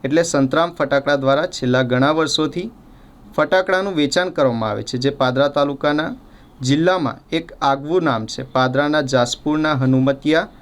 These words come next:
મંદિરના મહંત શ્રી રાધારમણ દાસજી મહારાજ તથા અંબાજી મંદિરના હેમેન્દ્રભાઈ જોશીના હસ્તે શુભારંભ કરવામાં આવે છે. વડાપ્રધાનની અપીલ પ્રમાણે સંપૂર્ણ અનુસરીને Vocal for Local પ્રમાણે સંપૂર્ણ સ્વદેશી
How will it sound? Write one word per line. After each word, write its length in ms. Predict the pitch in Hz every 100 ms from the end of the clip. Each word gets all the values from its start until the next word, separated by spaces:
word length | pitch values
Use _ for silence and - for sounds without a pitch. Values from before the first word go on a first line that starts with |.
| - - - -
મંદિરના 500 | 139 151 160 196 190
મહંત 320 | 170 151 185
શ્રી 280 | 185 120 113 - - -
રાધારમણ 680 | 131 139 151 160 151 156 156
દાસજી 420 | 135 131 135 156
મહારાજ 560 | 147 123 131 147 147 - -
તથા 240 | 131 139
અંબાજી 500 | 139 127 131 143 151
મંદિરના 520 | 151 135 143 147 156 - - - - - - -
હેમેન્દ્રભાઈ 680 | 147 165 190 185 180 165 175
જોશીના 560 | 135 143 - 185 190
હસ્તે 240 | 143 131 147
શુભારંભ 500 | 147 131 147 156 135
કરવામાં 360 | 123 113 113
આવે 120 | 107 110
છે. 140 | 131
વડાપ્રધાનની 880 | 113 120 135 139 139 135 143 147 160 - - - - 147
અપીલ 300 | 147 185 185
પ્રમાણે 420 | 156 127 110 123
સંપૂર્ણ 560 | - 143 135 165 170 185 - - - -
અનુસરીને 680 | 147 165 170 175 180 185 190
Vocal 400 | 143 131 175 165
for 200 | 175 170
Local 340 | 143 131 160
પ્રમાણે 360 | 160 156 165 170
સંપૂર્ણ 500 | - 139 147 160 165
સ્વદેશી 640 | 165 147 165 196 - 120